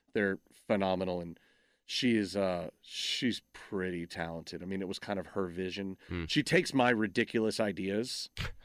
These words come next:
Speaker 1: She, she's learned how to work with me. She takes my ridiculous, ridiculous ideas and makes 'em happen somehow. Like, I'll say, "I want a dog park in the middle of the entire venue." And she'll be like,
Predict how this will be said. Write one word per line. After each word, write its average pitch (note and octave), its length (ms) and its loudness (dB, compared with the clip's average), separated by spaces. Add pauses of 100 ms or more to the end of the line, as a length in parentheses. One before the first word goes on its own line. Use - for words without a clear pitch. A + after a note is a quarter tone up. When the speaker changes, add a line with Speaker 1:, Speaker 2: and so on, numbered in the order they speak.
(220)
Speaker 1:
She, - 280 0
she's C#3 220 4
learned D3+ 260 8
how C#3 60 6
to G#2+ 100 6
work G2+ 260 4
with D#2 120 -10
me. D#2 180 -10 (400)
She - 180 2
takes E3 300 2
my D3 160 6
ridiculous, A2+ 1300 2 (100)
ridiculous A2+ 880 0
ideas F#2+ 680 -4 (420)
and G2+ 340 4
makes A2 260 2
'em G#2+ 100 2
happen G2+ 340 0
somehow. G#2+ 480 2
Like, A#2+ 200 0
I'll B2 200 4
say, A2 580 4 (960)
"I C3 160 6
want A2 200 4
a C3 40 4
dog B2 320 4
park F#2 460 -2
in G#2 100 0
the G2+ 80 2
middle A2 380 2
of G#2 420 -2
the A2+ 100 2
entire G#2+ 460 2
venue." F2+ 500 -2 (540)
And G2 100 -4
she'll G2 160 0
be G2 120 2
like, F#2 240 -6